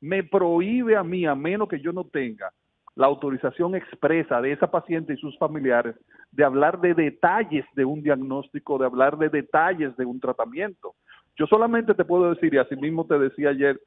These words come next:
cuando, cuando hablamos, solamente puedo afirmar lo que todo el país conoce, y es que la paciente está ingresada en el incar, que se está tratando por una dolencia oncológica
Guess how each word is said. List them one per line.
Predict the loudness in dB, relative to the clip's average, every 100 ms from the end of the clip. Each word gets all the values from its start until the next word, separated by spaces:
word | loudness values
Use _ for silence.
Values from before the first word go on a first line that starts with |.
| _ _ _
cuando, | -4 -2 -2
cuando | 0 0
hablamos, | 2 2 0 -4 -14 _ _ 2
solamente | 2 2 2 0
puedo | 4 4 4 2
afirmar | 2 0 2 2 2 0
lo | -4
que | -4 -2
todo | 0 2
el | 4
país | 2 0 -4
conoce, | -4 -4 -4 -4
y | -4
es | -2
que | 0
la | 0
paciente | 0 -6 -10 -8
está | -4 0 0
ingresada | -2 -6 -4 0 0 2 -2 -6 _ _ _
en | -2 0
el | 0
incar, | 2 4 4 0 _ _ _ _ _
que | -8
se |
está | 0 2
tratando | 4 2 2 0 0 -2
por | -2 0
una | 2 4
dolencia | 2 2 2 0 -2 0
oncológica | 0 0 0 2 2 0 -2 -4